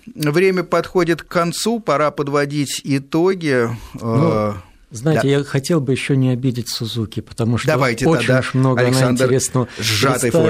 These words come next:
Speaker 1: форме.
Speaker 2: очень сжато. Но самое главное, это, конечно, их, э,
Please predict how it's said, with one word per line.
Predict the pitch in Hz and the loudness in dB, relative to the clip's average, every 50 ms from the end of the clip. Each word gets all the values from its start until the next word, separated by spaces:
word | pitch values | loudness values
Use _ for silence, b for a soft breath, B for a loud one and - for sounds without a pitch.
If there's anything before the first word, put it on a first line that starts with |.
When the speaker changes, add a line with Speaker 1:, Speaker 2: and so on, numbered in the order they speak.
| 107 | 2
Speaker 1:
форме. | 107 104 104 - 92 - | 0 0 -2 -6 -10 -4
Speaker 2:
очень | - 151 147 139 - 143 131 135 | -2 0 0 0 0 0 0 2
сжато. | 120 143 190 208 202 - 127 | 2 2 0 0 2 2 2
Но | 143 151 143 | 2 2 2
самое | - - 180 185 170 160 151 | 0 0 0 2 2 2 2
главное, | 127 156 170 185 170 156 147 143 | 2 2 2 4 4 2 2 2
это, | 131 135 | 0 -2
конечно, | - - 135 131 143 131 - - 139 131 | -2 0 0 0 0 -2 0 0 0 2
их, | 127 120 - - - | 2 0 0 -2 -2
э, | 120 113 113 104 | 0 0 0 -2